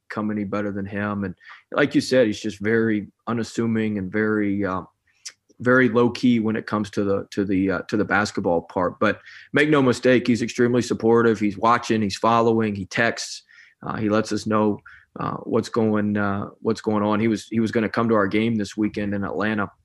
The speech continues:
um, if we'd, we'd ended up at the, in the game in Atlanta, and he's gonna, gonna be around. But I think,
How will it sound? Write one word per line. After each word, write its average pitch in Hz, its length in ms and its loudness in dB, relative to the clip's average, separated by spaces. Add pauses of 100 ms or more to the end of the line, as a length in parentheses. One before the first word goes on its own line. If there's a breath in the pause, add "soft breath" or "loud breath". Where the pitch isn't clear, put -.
(160)
um, 104 280 -10
if 98 100 -18
we'd, 104 140 -4 (160)
we'd 104 160 -6
ended 98 260 -6
up 98 160 -8
at 98 100 -14
the, - 240 -8
in 101 60 -8
the 98 100 -6
game 101 240 -6
in 98 80 -6
Atlanta, 101 380 -4
and 98 100 -6
he's 95 120 -12
gonna, 101 220 -10 (720)
gonna 117 160 0
be 107 140 -2
around. 95 380 -4
But 104 120 -8 (360 loud breath)
I 123 40 -4
think, 147 320 2